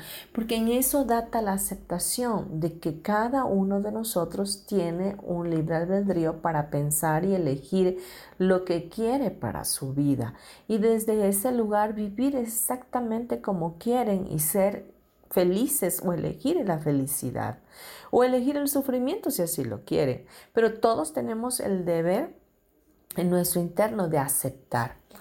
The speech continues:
de aceptar a los demás y de aceptarnos también a nosotros mismos. Ahora bien, si estamos de acuerdo que siempre es más fácil tolerar que aceptar, ¿qué es lo que ganamos aceptando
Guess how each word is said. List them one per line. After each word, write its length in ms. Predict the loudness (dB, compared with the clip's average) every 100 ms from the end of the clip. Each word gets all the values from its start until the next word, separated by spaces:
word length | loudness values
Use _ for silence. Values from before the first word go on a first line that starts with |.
| -10
de 160 | 0 0
aceptar 840 | 2 0 -2 -6 -2 0 0 -2 -6
a 140 | -2
los 220 | 0 0
demás 420 | -2 0 0 0
y 80 | -2
de 80 | -2
aceptarnos 540 | -2 -4 -2 -2 -2
también 340 | -2 0 2 2
a 60 |
nosotros 600 | 0 -2 -4 -6 -6 -8 -6
mismos. 640 | -4 -4 -4 -6 -8 -10 -20 -20 -14 -12 -12 -14 -18 -18 -14 0
Ahora 320 | 2 4 2
bien, 400 | 2 0 0 -2
si 140 | 0
estamos 500 | 0 2 0 2 0
de 80 | 2
acuerdo 520 | 2 4 2 4 0
que 120 | 0
siempre 880 | -2 -2 2 2 2 0 0 0 0
es 160 | 0 -2
más 220 | -4 -2
fácil 440 | -2 -2 -2 -2
tolerar 640 | 0 0 0 0 0 -2 -4
que 100 | -6
aceptar, 720 | -4 -6 -8 0 0 0 -4 -18 -16 -14 -2
¿qué 360 | 2 2 2
es 120 | 2
lo 100 | -2
que 140 | -2 0
ganamos 720 | 0 0 2 2 0 -2 -2
aceptando 840 | -4 -6 -6 -4 0 0 0 -4